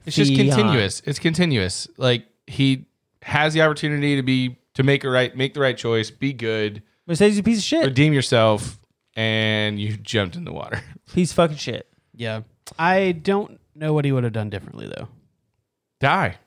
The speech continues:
Speaker 2: Yeah.
Speaker 1: He literally just talked about, I mean,
Speaker 3: Well, yeah,
Speaker 1: it's
Speaker 3: but then, like, uh, Yara would probably die too, right?
Speaker 1: Sure.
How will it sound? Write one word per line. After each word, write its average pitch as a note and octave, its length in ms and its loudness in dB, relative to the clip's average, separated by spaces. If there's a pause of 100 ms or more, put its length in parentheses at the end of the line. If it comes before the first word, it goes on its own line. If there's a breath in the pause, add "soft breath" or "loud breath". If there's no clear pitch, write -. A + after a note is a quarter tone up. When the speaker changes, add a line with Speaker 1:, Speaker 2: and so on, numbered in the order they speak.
(520)
Speaker 2:
Yeah. C#3 260 0
Speaker 1:
He C#3 40 0
literally G#3 400 4
just F3+ 320 -2
talked D#3+ 240 2
about, C#3+ 380 2 (520)
I D#3 80 4
mean, D#3+ 100 4
Speaker 3:
Well, F#3+ 80 6
yeah, A3 160 6
Speaker 1:
it's F3+ 80 6
Speaker 3:
but F3 180 2
then, F#3+ 360 0
like, D3 220 -2 (320)
uh, C#3 300 2
Yara C#3+ 240 2
would A#2+ 120 -2
probably G#2+ 220 -6
die G2 160 -10
too, A#2+ 260 -6
right? G2+ 240 -8 (840)
Speaker 1:
Sure. G#4 340 2